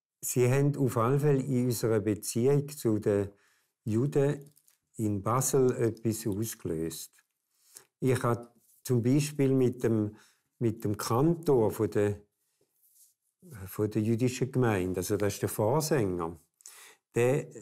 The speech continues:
hat mir angefragt, ob er mitmacht. Auch der Rabbiner hat mitgemacht das letzte Jahr und wird wahrscheinlich auch dieses Jahr wieder mitmachen. Da sind wir noch nicht überall durch.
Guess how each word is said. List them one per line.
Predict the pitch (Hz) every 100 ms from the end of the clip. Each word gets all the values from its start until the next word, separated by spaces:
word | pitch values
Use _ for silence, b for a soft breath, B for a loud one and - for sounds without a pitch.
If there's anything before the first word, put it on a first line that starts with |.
| -
hat | 127 127
mir | 123 113
angefragt, | 113 147 151 139 139 139 131
ob | 113
er | 110
mitmacht. | 113 165 143 147 160 -
Auch | 113
der | 104 98
Rabbiner | 98 - 113 160 156
hat | 135 127 -
mitgemacht | 113 156 - 139 147
das | - -
letzte | 143 143 - 143
Jahr | 135 160 190 b b b b -
und | 113 101 90
wird | 104 104 98
wahrscheinlich | 98 92 104 101 95
auch | 95
dieses | 92 113
Jahr | 143 139
wieder | 135 135
mitmachen. | 135 139 127 135 - 127
Da | 107
sind | 104 98
wir | 95
noch | 107
nicht | 117
überall | 123 120 113 101
durch. | 110 123 175